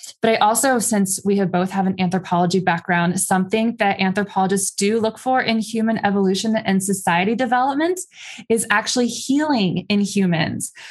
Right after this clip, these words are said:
So if they found a body where a bone has healed, or they have found, like, stretchers that are used to carry, like, maybe the old or the people who are unable to walk, that that is a huge sign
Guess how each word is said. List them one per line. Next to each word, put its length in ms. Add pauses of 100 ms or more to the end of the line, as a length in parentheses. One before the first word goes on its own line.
So 160
if 140
they 160
found 240
a 60
body 440
where 340
a 100
bone 540
has 280
healed, 440 (400)
or 200
they 120
have 220
found, 560
like, 140
stretchers 640
that 120
are 60
used 340
to 60
carry, 500
like, 160
maybe 180
the 220
old 500 (240)
or 60
the 60
people 200
who 80
are 120
unable 400
to 160
walk, 360
that 100
that 140
is 140
a 80
huge 460
sign 640